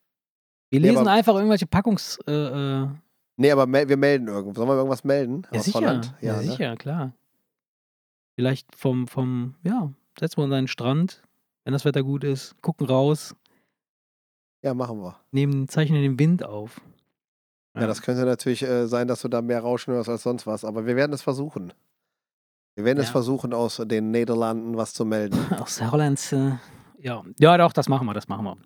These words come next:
Speaker 1: Aber irgendwas jetzt, Erik, bevor wir jetzt hier irgendwie in den Sack hauen, wie du immer so schön zu sagen pflegst, ähm,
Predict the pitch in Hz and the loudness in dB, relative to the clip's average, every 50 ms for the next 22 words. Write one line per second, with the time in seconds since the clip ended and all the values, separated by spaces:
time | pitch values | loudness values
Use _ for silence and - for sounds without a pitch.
0 | _ _ _ _ _ _ _ _ _ _ _ _ _ _ _ _ _ _ _ _ | _ _ _ _ _ _ _ _ _ _ _ _ _ _ _ _ _ _ _ _
1 | 131 131 151 147 143 151 190 214 233 233 220 - - - - 151 165 175 156 - | 4 4 4 4 4 6 6 8 8 8 4 4 2 -2 -2 2 2 2 2 0
2 | - - - 147 170 180 175 160 160 135 - 151 - - 170 185 190 185 175 156 | -6 -4 0 4 4 4 4 4 0 0 0 0 4 6 6 6 6 4 2 0
3 | - - 165 160 160 156 139 151 143 147 143 143 139 139 135 135 123 139 151 156 | 0 0 2 2 2 2 0 0 0 2 2 2 2 2 2 2 4 4 2 4
4 | - 160 139 127 120 117 120 120 135 139 127 131 123 127 - - 139 123 - - | 4 2 2 4 4 2 0 0 0 0 2 2 0 -2 -2 -2 -4 -4 -2 -2
5 | 117 123 123 127 123 127 127 - 127 123 120 - - _ _ _ _ _ _ _ | -2 0 0 0 0 -2 -2 -2 -4 -4 -4 -6 -14 _ _ _ _ _ _ _
6 | _ _ _ _ _ _ - 135 131 131 127 131 127 127 127 131 135 | _ _ _ _ _ _ 0 0 2 2 2 2 2 0 0 -2 -6